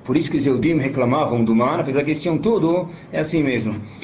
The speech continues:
Olha, pessoal, como a pessoa reclama por besteira. Já aconteceu faz tempo, por isso que eu vou falar mesmo que o Ana tá aqui. Uma vez eu estava no barbeiro, em Granja Viana Cuti, aconteceu faz, eh, vocês vão lembrar datas, o-, vocês vão lembrar melhor do que os fãs de futebol, mas faz, já faz um tempo bom, tá?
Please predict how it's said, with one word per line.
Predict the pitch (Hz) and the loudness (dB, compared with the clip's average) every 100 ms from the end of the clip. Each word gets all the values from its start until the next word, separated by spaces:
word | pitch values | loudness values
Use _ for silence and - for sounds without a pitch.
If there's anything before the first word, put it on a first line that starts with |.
| - - | -14 -2
Olha, | 147 196 | 0 2
pessoal, | 170 165 | 2 2
como | 160 160 | 2 2
a | |
pessoa | 151 147 165 | 2 2 2
reclama | 151 160 151 | 2 2 2
por | 151 | 0
besteira. | 127 123 123 107 | 0 0 -2 -2
Já | 107 | -2
aconteceu | 123 131 131 | 0 0 0
faz | 120 113 | 0 -2
tempo, | 123 120 | -2 -2
por | 120 | -4
isso | 110 | -2
que | |
eu | 117 | -2
vou | 110 | 0
falar | 117 | 0
mesmo | 113 110 | 0 -2
que | 104 | -4
o | 104 | -4
Ana | 101 | -6
tá | 95 | -8
aqui. | 120 139 - - - - - - - - - - - - - | -4 -2 -4 -10 -16 -18 -20 -20 -20 -20 -20 -20 -20 -20 -2
Uma | 156 | 2
vez | 190 | 2
eu | 220 | 4
estava | 214 | 2
no | 202 | 4
barbeiro, | 175 175 143 180 190 | 2 2 2 2 2
em | 175 | 2
Granja | 156 220 185 | 2 4 4
Viana | 175 180 170 | 4 2 2
Cuti, | 160 120 180 | 0 2 2
aconteceu | 190 202 208 214 | 2 2 2 2
faz, | 190 160 | 2 4
eh, | 170 160 143 | 4 4 2
vocês | 147 | 2
vão | 156 147 | 2 2
lembrar | 131 127 | 4 2
datas, | 113 113 104 | 2 0 -2
o-, | 110 107 104 | -4 -4 -6
vocês | 101 | -6
vão | 113 | 0
lembrar | 117 110 | 2 2
melhor | 110 104 104 | 2 0 -2
do | 98 | -4
que | 104 | -4
os | 95 - - - - - | -4 -8 -14 -20 -20 -20
fãs | - 139 113 | -4 -2 -2
de | 107 | -4
futebol, | 110 120 104 90 | -6 -4 -4 -2
mas | 139 160 - - - | -2 -2 -4 -10 -10
faz, | - 170 | -2 0
já | 190 | 0
faz | 185 | 0
um | 170 | 0
tempo | 160 131 | 2 0
bom, | 120 104 | 0 -2
tá? | - 127 | -2 -4